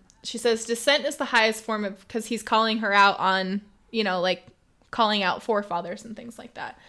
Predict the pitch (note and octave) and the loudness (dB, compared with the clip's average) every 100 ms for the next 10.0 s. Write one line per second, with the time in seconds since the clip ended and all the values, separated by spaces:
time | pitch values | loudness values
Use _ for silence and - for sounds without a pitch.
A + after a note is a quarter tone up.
0 | - - _ - - A3+ A3 A3 A#3 B3 | -20 -20 _ -18 -8 -2 -2 -2 -2 0
1 | B3+ C#4 B3 A#3+ B3 B3 B3 A#3+ A#3+ C4 | 0 0 2 4 4 2 -2 0 0 -2
2 | C4 - G3+ G#3 G#3 G#3 _ _ - F4 | -2 -2 -2 -4 -8 -12 _ _ 0 0
3 | F4+ A#3+ - F3 - G#3+ - G#3 A3 A#3 | 2 -4 -2 -6 -8 -10 -4 0 2 0
4 | C#4+ D4 B3 A#3 A#3 A3 A3+ G#3+ G#3 A3 | 0 -2 -2 -2 -6 -4 -6 -4 -6 -8
5 | - F#3+ G3 F#3+ F3+ F3 F3 G3 G3 G3+ | -6 -4 -4 -8 -8 -4 0 0 -2 -6
6 | - G3+ G3 G3 G#3 - F3+ - - - | -6 -6 -4 -6 -8 -10 -10 -10 -10 -8
7 | F#3 F3 F3+ - - F#3+ - - G#3+ - | -6 -4 -6 -8 -10 -8 -10 -10 -8 -8
8 | C4+ - G#3 G#3 G#3 G3+ F#3+ G3 G#3+ G#3+ | -10 -8 -6 -6 -8 -6 -2 -2 -2 -4
9 | A3 G#3+ - - - _ - A3 G#3 | -4 -6 -16 -20 -20 _ -2 -2 -2